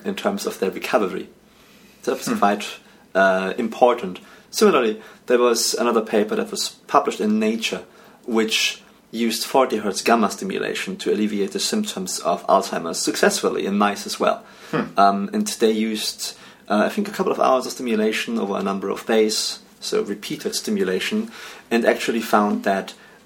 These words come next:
Speaker 1: the, um, plaque buildup thereafter, once stimulation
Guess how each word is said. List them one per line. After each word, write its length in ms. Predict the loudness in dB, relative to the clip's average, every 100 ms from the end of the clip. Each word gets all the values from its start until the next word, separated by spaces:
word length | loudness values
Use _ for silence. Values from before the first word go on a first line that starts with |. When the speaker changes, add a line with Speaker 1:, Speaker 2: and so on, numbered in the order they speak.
| _ -20 -12
Speaker 1:
the, 600 | -2 0 0 0 -2 -4
um, 200 | -4 -6
plaque 300 | -4 -6 -2
buildup 340 | 0 2 2 0
thereafter, 640 | 0 2 4 4 2 -2 -2
once 220 | -2 -4
stimulation 680 | -6 -2 0 0 -2 -6 -8